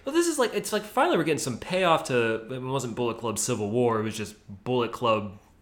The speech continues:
very small section of unrest in a disputed territory or something,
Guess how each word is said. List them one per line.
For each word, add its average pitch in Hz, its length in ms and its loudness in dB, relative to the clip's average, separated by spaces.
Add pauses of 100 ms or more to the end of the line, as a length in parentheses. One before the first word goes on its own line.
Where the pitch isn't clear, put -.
(380)
very 120 300 0
small 117 320 2
section 117 400 -4
of 107 100 -2
unrest 113 800 -2 (160)
in 120 140 -6
a 113 60 -4
disputed 107 540 -2
territory 117 600 0
or 98 80 -4
something, 101 560 -6